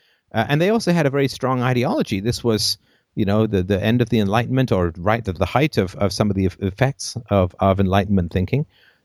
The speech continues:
And, uh, rationalism and, and, you know, post-Renaissance and the rights of man. And, like, this was a very heady time. And there were some very, very smart people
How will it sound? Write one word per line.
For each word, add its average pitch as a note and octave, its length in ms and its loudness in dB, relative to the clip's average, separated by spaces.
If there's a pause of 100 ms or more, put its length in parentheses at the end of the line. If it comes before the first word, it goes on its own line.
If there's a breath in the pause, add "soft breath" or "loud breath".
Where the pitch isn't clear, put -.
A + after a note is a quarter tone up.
(140)
And, F#2+ 340 2
uh, E2+ 160 2
rationalism A#2+ 680 0
and, F2+ 260 0
and, F#2 300 0
you G#2+ 60 4
know, F2+ 100 2
post-Renaissance B2 880 0
and F#2 140 0
the E2+ 40 -4
rights G2+ 280 -2
of F#2 80 -8
man. C#3+ 320 0
And, F2+ 120 -2 (300 loud breath)
like, G#2+ 160 0
this E3+ 200 -2
was C#3 140 0
a G2+ 60 2
very B2 300 0
heady C#3 260 0
time. E3 340 -2
And G2+ 80 -2
there G#2 120 0
were F#2+ 400 -2
some G#2+ 240 0
very, A2+ 320 0
very A2 220 0
smart G#2 300 0
people G2+ 360 0